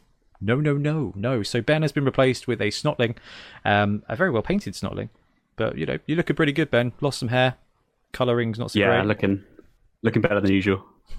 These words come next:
Speaker 2: One of those days. <laughs>
Speaker 1: Definitely looking less like a German fighter pilot. Um,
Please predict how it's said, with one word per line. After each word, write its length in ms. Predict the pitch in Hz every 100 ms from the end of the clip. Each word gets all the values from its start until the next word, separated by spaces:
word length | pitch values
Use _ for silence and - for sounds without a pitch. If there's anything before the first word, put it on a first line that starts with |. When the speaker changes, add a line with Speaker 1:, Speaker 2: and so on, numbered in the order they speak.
| - - - _ _ - -
Speaker 2:
One 100 | 92
of 60 | 92
those 80 | 92
days. 300 | 95 95 -
<laughs> 100 | 156
Speaker 1:
Definitely 480 | 131 - 139 135
looking 340 | 123 120 120 110
less 240 | 110 110
like 160 | 107 104
a 40 |
German 340 | 98 101 98 98
fighter 300 | 98 92 90
pilot. 280 | 90 92 - _ _ _ _ _ _ _ -
Um, 220 | - 87